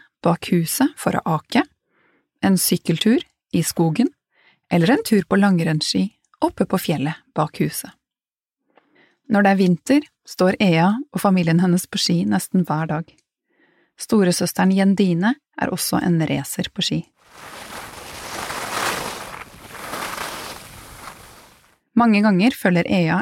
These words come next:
etter søsteren, rett utfor bakkene. Noen ganger kommer det plutselig et hopp, uten at Ea har sett det. Det går som regel bra. Hvis hun faller,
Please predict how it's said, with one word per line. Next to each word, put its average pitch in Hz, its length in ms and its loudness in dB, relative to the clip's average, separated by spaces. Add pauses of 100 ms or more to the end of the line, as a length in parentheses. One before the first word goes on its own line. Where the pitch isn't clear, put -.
etter - 300 -6
søsteren, 160 400 -4 (340)
rett - 460 -4 (200)
utfor - 320 -4
bakkene. - 360 -4 (1080)
Noen 180 240 4
ganger 180 260 2
kommer 156 300 2
det 180 160 2
plutselig - 480 -2
et - 100 -8
hopp, - 240 -6 (1300)
uten 190 320 2
at 170 140 2
Ea 160 160 4
har 160 80 0
sett - 240 -4
det. 165 100 0 (760)
Det - 160 0
går 185 240 0
som 160 100 0
regel 156 300 -2
bra. - 160 -6 (720)
Hvis - 160 -2
hun 185 160 2
faller, 180 320 2